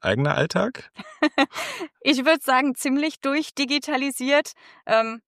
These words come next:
Speaker 2: ich glaub, ich will mal lieber gar nicht wissen, wie viele Stunden am Tag ich auf mein Handy oder auf Computerbildschirme oder sonst irgendwas schaue.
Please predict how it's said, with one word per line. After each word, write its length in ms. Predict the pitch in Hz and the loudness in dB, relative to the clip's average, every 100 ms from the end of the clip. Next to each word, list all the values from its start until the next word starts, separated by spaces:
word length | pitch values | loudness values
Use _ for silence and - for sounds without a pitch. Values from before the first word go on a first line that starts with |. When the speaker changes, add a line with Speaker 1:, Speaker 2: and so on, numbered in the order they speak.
| - | -8
Speaker 2:
ich 140 | 233 | -2
glaub, 220 | - 233 | 2 2
ich 160 | 254 226 | 2 -2
will 240 | 247 262 | 0 0
mal 180 | 247 226 | 2 2
lieber 300 | 240 277 277 | 2 4 4
gar 160 | 220 220 | 4 2
nicht 160 | 220 | 0
wissen, 260 | 220 - 226 | -4 -2 -2
wie 140 | 202 | -2
viele 200 | - 202 | -4 -4
Stunden 300 | 196 208 214 | -2 -2 -2
am 160 | 226 190 | -2 -2
Tag 260 | 214 214 220 | 2 2 2
ich 200 | 202 214 | -4 -2
auf 160 | 196 | 0
mein 160 | 208 202 | 0 0
Handy 320 | 220 220 208 | 0 0 2
oder 280 | 196 202 - | 4 4 4
auf 220 | 202 - | 2 0
Computerbildschirme 1200 | - 214 220 220 233 190 202 190 233 202 196 196 | -2 -2 -2 0 2 4 2 2 2 2 2 0
oder 240 | 196 202 | 2 2
sonst 300 | 190 208 - | 2 0 -2
irgendwas 480 | - 190 196 190 190 | -2 -2 0 0 2
schaue. 320 | - 185 196 | 4 6 4